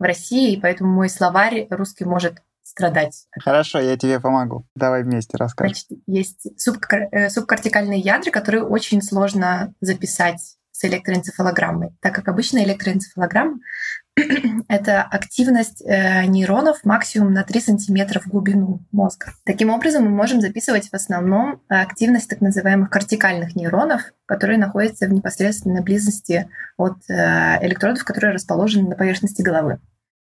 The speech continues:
Speaker 1: в нашем случае. Вот, как я там уже упоминала несколько минут назад,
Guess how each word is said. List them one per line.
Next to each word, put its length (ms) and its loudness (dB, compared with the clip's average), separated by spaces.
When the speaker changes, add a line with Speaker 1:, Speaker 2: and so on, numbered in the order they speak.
Speaker 1:
в 40 0
нашем 280 -2
случае. 460 -10
Вот, 200 -4
как 160 -2
я 140 -2
там 300 -2
уже 180 0
упоминала 500 2
несколько 420 -2
минут 220 2
назад, 340 0